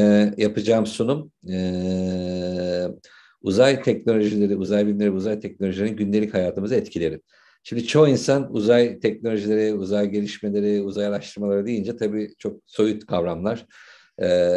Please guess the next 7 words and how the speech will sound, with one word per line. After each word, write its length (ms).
herkesin 440
kafasında, 800
e, 60
belki 340
de 100
aynı, 300
e, 360